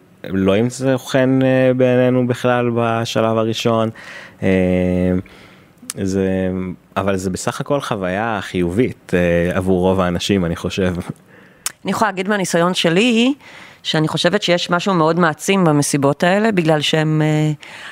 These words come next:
Speaker 2: את-, אפשר לראות את כל סוגי האנשים, גם אנשים שהכי לא היית חושב שהם מיניים,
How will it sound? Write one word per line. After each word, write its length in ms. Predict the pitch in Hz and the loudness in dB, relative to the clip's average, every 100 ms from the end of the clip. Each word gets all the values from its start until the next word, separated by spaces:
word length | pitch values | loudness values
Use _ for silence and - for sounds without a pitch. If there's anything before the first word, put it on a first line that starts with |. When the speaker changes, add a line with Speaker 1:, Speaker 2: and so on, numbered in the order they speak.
| - - - | -18 -6 -6
Speaker 2:
את-, 60 | - _ _ - 165 | -6 _ _ -8 -4
אפשר 240 | - 220 | 2 2
לראות 340 | 226 208 - - | 2 0 -2 -10
את 100 | - | -8
כל 220 | - 302 | -2 -2
סוגי 240 | 302 240 208 | 0 2 4
האנשים, 560 | 190 170 - 175 220 208 | 2 0 -2 0 0 2
גם 160 | 196 | 2
אנשים 260 | 226 196 220 | 2 0 0
שהכי 480 | 220 208 - - 240 | 0 -2 -2 -2 0
לא 100 | 240 | 0
היית 140 | 220 | 0
חושב 280 | 202 190 190 | -2 -2 -2
שהם 300 | - 185 175 | 0 0 2
מיניים, 560 | 170 160 165 208 262 | 2 4 4 4 2